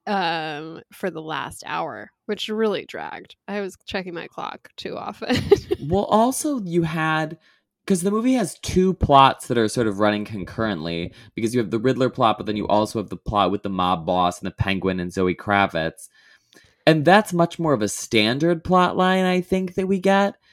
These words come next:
Speaker 2: But that one sort of wraps up earlier, too.
Speaker 1: Yeah.
Speaker 2: And so I think that also takes some of the steam out of it, because that plot line's done, which is, like,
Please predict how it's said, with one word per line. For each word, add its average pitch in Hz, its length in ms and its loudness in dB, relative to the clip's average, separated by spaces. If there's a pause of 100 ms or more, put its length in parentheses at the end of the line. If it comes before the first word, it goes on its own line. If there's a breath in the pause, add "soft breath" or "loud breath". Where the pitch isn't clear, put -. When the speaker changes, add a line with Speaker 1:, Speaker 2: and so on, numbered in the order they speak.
(220 soft breath)
Speaker 2:
But - 140 2
that 226 160 6
one 226 100 0
sort 214 160 2
of 127 100 -4
wraps 139 380 8
up 131 220 6
earlier, 170 440 8
too. 175 560 4 (260)
Speaker 1:
Yeah. 214 180 4
Speaker 2:
And 147 100 2
so 143 680 8 (260 soft breath)
I 151 80 10
think 156 240 6
that 147 180 10
also 151 280 8
takes 135 320 0
some 127 140 0
of 110 60 -4
the 107 60 -4
steam 120 360 -2
out 110 160 4
of 107 80 2
it, 117 120 2
because 110 280 -2
that 131 240 6
plot 120 280 4
line's 101 280 -4
done, 113 500 4
which 107 200 2
is, 107 120 -6
like, 110 200 0